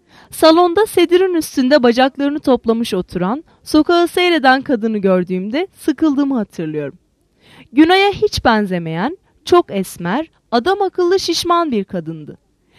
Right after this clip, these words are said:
Çiçekli bir entari giymişti. Başında kulaklarının arkasından sarkıttığı beyaz bir yemeni vardı. Yemeni dikkatimi çekti. Çünkü örtüş şekli, saçlarını saklamak şöyle dursun,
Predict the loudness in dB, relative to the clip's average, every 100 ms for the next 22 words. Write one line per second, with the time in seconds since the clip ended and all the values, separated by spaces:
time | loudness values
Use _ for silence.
0 | _ -12 -8 0 2 2 2 4 4 2
1 | 2 2 4 2 -2 -4 -8 -12 -14 -14
2 | -14 _ _ _ _ 2 2 2 -2 -4
3 | 0 2 2 0 -4 -2 0 0 0 -6
4 | -6 -4 -4 -2 0 0 -2 -10 -4 -2
5 | 0 2 2 0 -2 0 0 -2 -4 -4
6 | -4 -4 -6 -12 -16 _ _ _ _ _
7 | 2 4 4 4 2 2 0 0 -2 -4
8 | -4 -6 -6 -14 -14 _ _ -4 -4 -2
9 | -2 -2 -2 -4 -6 -2 -2 -2 -6 -8
10 | -8 -4 -2 -2 -4 -6 -6 -6 -6 -4
11 | -6 -6 -6 -6 -6 -6 -10 -16 -14 -12
12 | -12